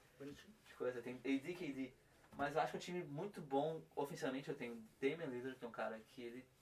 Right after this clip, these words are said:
Speaker 2: é muito frio
Speaker 1: É o maior,
Speaker 2: jogando.
Speaker 1: maior range da liga.
Speaker 2: É, o maior range da liga,
Speaker 1: Arremessa
Speaker 2: ele vai
Speaker 1: de
Speaker 2: poder
Speaker 1: onde ele
Speaker 2: arremessar.
Speaker 1: quiser.
Speaker 2: Ele se-, ele não segura tanto a bola, isso é legal.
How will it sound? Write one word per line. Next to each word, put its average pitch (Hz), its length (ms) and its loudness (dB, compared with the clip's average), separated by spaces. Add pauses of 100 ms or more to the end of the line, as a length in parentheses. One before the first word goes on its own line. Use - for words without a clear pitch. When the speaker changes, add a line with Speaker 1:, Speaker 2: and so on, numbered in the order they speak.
(100)
Speaker 2:
é 135 120 2
muito 135 760 -6 (180)
frio 127 320 0
Speaker 1:
É 139 60 0
o - 40 0
maior, 165 260 4
Speaker 2:
jogando. - 140 -2
Speaker 1:
maior 180 160 4
range 185 260 0
da - 80 12
liga. - 240 10 (160)
Speaker 2:
É, - 40 10
o - 120 10
maior - 120 10
range - 160 10
da - 60 12
liga, - 180 10
Speaker 1:
Arremessa - 160 10
Speaker 2:
ele 139 120 6
vai 143 120 8
Speaker 1:
de 139 60 4
Speaker 2:
poder 147 180 6
Speaker 1:
onde 139 80 8
ele 143 80 6
Speaker 2:
arremessar. 170 360 4
Speaker 1:
quiser. 139 400 2 (260)
Speaker 2:
Ele 160 120 0
se-, - 220 -6
ele 160 140 2
não 180 160 -2
segura 175 320 0
tanto - 280 2
a - 60 6
bola, 113 380 6
isso 120 180 -4
é 113 40 -2
legal. 110 540 0